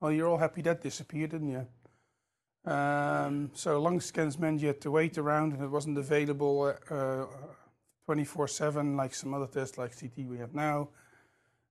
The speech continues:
Uh, and then, of course, the misery was that, uh, you got a diagnosis in about half your patients, and half your patients said, "Well, it's, uh,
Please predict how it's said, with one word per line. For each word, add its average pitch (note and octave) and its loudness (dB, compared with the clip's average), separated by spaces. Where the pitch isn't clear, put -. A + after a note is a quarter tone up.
Uh, C#3 2
and C#3+ 0
then, D3 2
of C#3 -4
course, C3+ 0
the D3 -6
misery C#3 0
was C3+ 2
that, C3+ -6
uh, C#3 0
you C3 0
got C3+ 4
a B2+ 2
diagnosis C3+ 4
in D3+ -2
about C3 4
half D3 6
your C#3 -4
patients, D3 2
and C3 -2
half C3+ 0
your - -14
patients C3+ -2
said, B2+ -2
"Well, C3+ 2
it's, - -12
uh, B2 -6